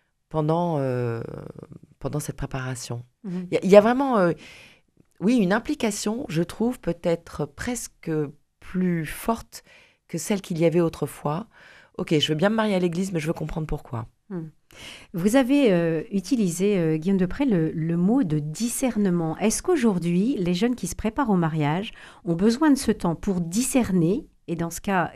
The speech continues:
Speaker 2: quelle est la place de la liberté dans ce discernement ?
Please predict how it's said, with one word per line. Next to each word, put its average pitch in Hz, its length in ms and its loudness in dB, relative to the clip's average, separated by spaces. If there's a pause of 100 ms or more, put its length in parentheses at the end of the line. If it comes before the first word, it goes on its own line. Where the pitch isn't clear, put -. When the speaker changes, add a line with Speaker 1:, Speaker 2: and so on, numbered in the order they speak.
(120)
Speaker 2:
quelle 175 220 -4
est 180 60 -2
la 147 160 -2
place 190 240 -6
de 156 80 -2
la 139 120 -2
liberté 185 640 -2
dans 214 120 -4
ce 170 60 -12
discernement ? 170 580 -4